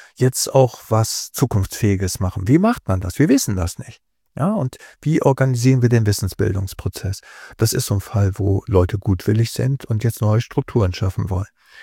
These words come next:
Also das ist eine ganz, ganz große Herausforderung. Und auch die Widerstände bei anderen Akteuren, nämlich der öffentlichen Immobilieneinrichtung und so, kommen daher, dass die andere Probleme erstmal haben und lösen müssen.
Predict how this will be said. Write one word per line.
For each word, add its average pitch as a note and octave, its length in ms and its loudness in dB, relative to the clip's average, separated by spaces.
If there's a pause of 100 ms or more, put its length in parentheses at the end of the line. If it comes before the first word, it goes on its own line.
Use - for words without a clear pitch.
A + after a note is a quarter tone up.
(240)
Also A#2 200 0
das C3 180 0
ist C#3+ 140 0
eine C3 80 2
ganz, C3 300 -2
ganz A#2 260 -2
große G#2+ 380 0
Herausforderung. F#2+ 880 -2 (260)
Und A#2 180 -6
auch - 80 -10
die A2 180 -2
Widerstände A2+ 520 4
bei G2 120 2
anderen G#2+ 360 0
Akteuren, F#2+ 640 -2
nämlich F#2+ 360 -6
der F#2 340 -4 (360)
öffentlichen G#2 420 -2
Immobilieneinrichtung G#2 1000 0
und G2 140 -4
so, G#2 200 0 (380)
kommen A#2 300 0
daher, G#2+ 460 2
dass A2 240 -4
die G#2+ 280 0 (280)
andere A#2+ 400 2
Probleme G#2 640 0 (380)
erstmal G2 640 -2
haben G2+ 360 -2
und - 220 -10
lösen G#2+ 320 4
müssen. F#2+ 280 -4